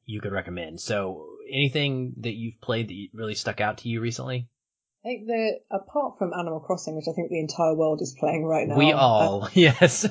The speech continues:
Speaker 2: we, <laughs> everyone's playing it right now, uh, even Elijah Wood. Uh, <laughs> the, the thing I've been balancing that with is, is a game called Among Trees,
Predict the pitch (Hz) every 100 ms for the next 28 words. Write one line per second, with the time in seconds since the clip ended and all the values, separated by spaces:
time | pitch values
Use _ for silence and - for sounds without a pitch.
0 | - 226 233 226 220 269 302 - 277 226
1 | 214 190 170 165 160 165 160 165 160 160
2 | - - 165 165 165 - - 254 247 214
3 | 196 190 156 147 143 - _ _ _ -
4 | 175 170 170 254 247 - 233 220 208 185
5 | 214 208 202 196 220 226 196 175 170 175
6 | 170 - 165 160 - 160 151 160 151 -
7 | 170 160 151 165 156 156 165 - 165 170
8 | 180 180 214 254 311 302 -